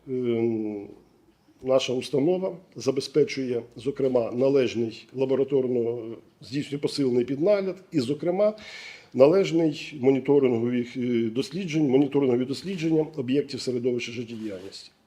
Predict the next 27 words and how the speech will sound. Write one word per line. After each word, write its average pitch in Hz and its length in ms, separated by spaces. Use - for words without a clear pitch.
як 139 160
то 127 260
питна 175 280
вода, 165 340
вода 123 220
водойм, 151 520
ґрунт. 156 300
Так 160 180
от, 202 140
загалом, 165 440
впродовж 147 340
п'яти 151 240
місяців 127 440
поточного 139 460
року 190 380
із 143 140
джерел 160 420
і 135 80
мереж 139 500
централізованого 135 800
водопостачання 120 840
відібрано, 139 480
досліджено 120 600
понад 139 440
чотири 131 360
тисячі 120 560
сімсот 123 460